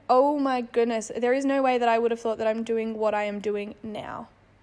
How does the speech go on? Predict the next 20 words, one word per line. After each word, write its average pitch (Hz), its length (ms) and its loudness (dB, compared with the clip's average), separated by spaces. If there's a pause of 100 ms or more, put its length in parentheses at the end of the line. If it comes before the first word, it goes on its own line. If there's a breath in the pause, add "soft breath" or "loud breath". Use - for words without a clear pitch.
(280 loud breath)
If 233 100 -6
I 262 140 8
was 330 100 0
in 320 140 -4
year 302 100 0
twelve 262 280 2
now, 247 240 0
I 277 100 0
probably 254 380 -2
would 247 120 0
have 233 60 -8
been 240 140 -2
looking 240 260 -4
forward 233 320 0
two 240 120 -10
years 226 320 -2
and 233 120 -4
thinking, 254 340 -6
"Oh - 140 0
yeah, 226 360 2